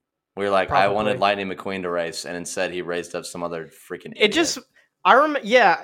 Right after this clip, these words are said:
Speaker 2: that was the last movie that we watched together before you moved. Uh,
Speaker 1: That was not the last movie we watched together.
Speaker 2: No, no, no.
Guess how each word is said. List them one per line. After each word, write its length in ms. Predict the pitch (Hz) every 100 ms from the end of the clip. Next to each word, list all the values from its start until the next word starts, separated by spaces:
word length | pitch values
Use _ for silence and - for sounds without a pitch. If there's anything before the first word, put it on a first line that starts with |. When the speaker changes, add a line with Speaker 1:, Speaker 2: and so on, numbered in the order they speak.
| -
Speaker 2:
that 220 | 196 247
was 140 | 277 220
the 80 |
last 340 | 220 190 202 196
movie 280 | 196 190 185
that 200 | 175 175
we 120 | 165
watched 400 | 151 160 - -
together 400 | 160 151 151 151
before 520 | 147 147 175 160 147
you 220 | 139 147
moved. 520 | 139 147 151 165 - -
Uh, 420 | 151 131 127 127 - _ _
Speaker 1:
That 120 | 233
was 200 | 294 262
not 260 | 131 151 165
the 80 | 127
last 280 | 110 107 104
movie 160 | 90 90
we 60 |
watched 340 | 82 82 - -
together. 220 | 80 80
Speaker 2:
No, 100 | 214
no, 100 | 214
no. 280 | 196 160